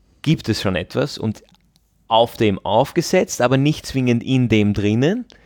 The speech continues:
beginne ich zu, zu entwickeln und zwar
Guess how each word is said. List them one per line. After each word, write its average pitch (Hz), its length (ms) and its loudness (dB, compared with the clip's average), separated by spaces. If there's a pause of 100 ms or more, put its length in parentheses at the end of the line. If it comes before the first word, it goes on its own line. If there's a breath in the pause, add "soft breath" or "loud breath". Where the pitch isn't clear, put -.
(440 soft breath)
beginne 127 400 2
ich 127 500 -2 (520)
zu, 120 260 2
zu 113 160 -2
entwickeln 117 580 -2 (300 soft breath)
und 127 180 -2
zwar 110 520 2